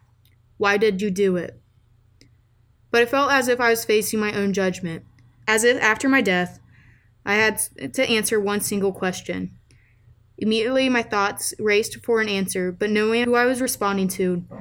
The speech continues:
none of the answers seemed good enough. So every time a thought appeared into my head, it was gone, and within what felt like a fraction of a second, my mind was entirely blank. I felt that none of the reasons as to why I chose to take my own life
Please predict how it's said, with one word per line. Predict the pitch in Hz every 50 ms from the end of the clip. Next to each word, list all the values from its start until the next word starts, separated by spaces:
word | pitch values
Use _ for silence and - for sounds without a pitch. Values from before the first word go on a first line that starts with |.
| - - - - - _
none | 196 202 208
of | 214
the | 220 226 214 208
answers | 202 196 - 214 214 208
seemed | - 214 202 180 -
good | 190 180 185
enough. | 185 185 185 175 170 170 - - - - _ _ _ _ - - - - - - - - - _ -
So | - - 226
every | 220 226 240 285 277
time | - - 240 233 226 220 220 220 - -
a | 214 202
thought | - 202 202 202 208 214
appeared | 226 226 - 220 220 220
into | 226 233 226 -
my | 254 247
head, | 196 196 196 185 185 185 190 - - - - _ _ _ -
it | -
was | 220 220 208 196
gone, | 196 214 190 185 180 170 170 175 - - _ _ _ _
and | - 247 247 247 247
within | 247 240 240 - 233 247 254 269
what | 285 285 269 277 -
felt | 220 208 202 196 - - - -
like | 220 208
a | 196
fraction | 196 - 208 208 214 - 262 254
of | 247
a | 262
second, | 240 - - 196 190 190 190 185 185 - - _ _ _ _
my | - 226 226
mind | 214 202 202 196 196
was | 208 202
entirely | 208 214 190 196 185 180 180 180 185 185
blank. | 185 196 190 185 175 - - - - - _ _ _ _ _ _ _ _ _ _ _
I | - 208
felt | 196 - 226 220 - 226
that | 254 247 233
none | 233 226 226 233
of | 254 254 254 262
the | 247
reasons | 233 226 214 208 202 226 208 202 202 196
as | - 196 202 202 -
to | -
why | 214 208 202 208 214
I | 220
chose | 220 - 214 208 202 196 -
to | -
take | - 220 214 214
my | - 220 214 220
own | 220 226 220
life | 208 190 180 180 180 180 -